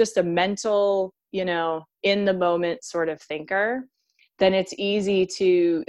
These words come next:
think about, like, a mantra or a positive affirmation or a phrase that's just like, "Stop, I hear you,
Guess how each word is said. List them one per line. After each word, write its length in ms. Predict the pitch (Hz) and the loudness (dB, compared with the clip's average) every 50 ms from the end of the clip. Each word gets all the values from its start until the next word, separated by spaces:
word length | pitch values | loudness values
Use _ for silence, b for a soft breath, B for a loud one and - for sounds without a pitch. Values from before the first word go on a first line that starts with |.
| - - | -10 -4
think 180 | - 180 170 - | -4 -4 -2 -2
about, 380 | 180 170 165 165 165 160 - - | -2 0 2 2 2 2 2 0
like, 160 | 156 156 - | -4 -2 -2
a 100 | - 165 | -2 -2
mantra 720 | 165 165 160 160 165 165 160 - - 160 156 156 156 151 - | 0 -2 -2 -2 -2 -4 -4 -6 -4 -2 -2 0 0 -2 -2
or 160 | - 165 165 160 | -2 -2 -2 -2
a 40 | 160 | -4
positive 440 | - - 170 170 165 165 165 160 160 | -2 -2 0 0 0 0 -2 0 0
affirmation 720 | 160 160 - 170 160 156 156 151 151 - 156 156 151 156 | 0 -2 -2 -6 -8 -6 -6 -6 -8 -8 -10 -10 -10 -8
or 160 | - 156 165 | -4 -4 -4
a 60 | 156 | -4
phrase 480 | - - - 185 180 190 196 190 175 - | -4 -4 -2 0 2 4 4 4 2 2
that's 220 | - 160 160 - - | -2 -4 -4 -4 -8
just 180 | - 165 - - 170 | -8 -10 -6 -4 -4
like, 160 | 156 151 - _ _ _ _ _ _ _ _ _ _ _ | -4 -4 -6 _ _ _ _ _ _ _ _ _ _ _
"Stop, 520 | - - - - 175 160 156 160 - - _ _ _ _ _ _ - - | -20 -18 -6 -2 0 0 0 0 -2 -4 _ _ _ _ _ _ -4 -2
I 100 | 165 165 | -2 -2
hear 300 | 156 - 190 196 196 196 | -2 0 2 4 4 4
you, 400 | 196 185 196 196 196 196 196 | 2 0 0 2 2 2 2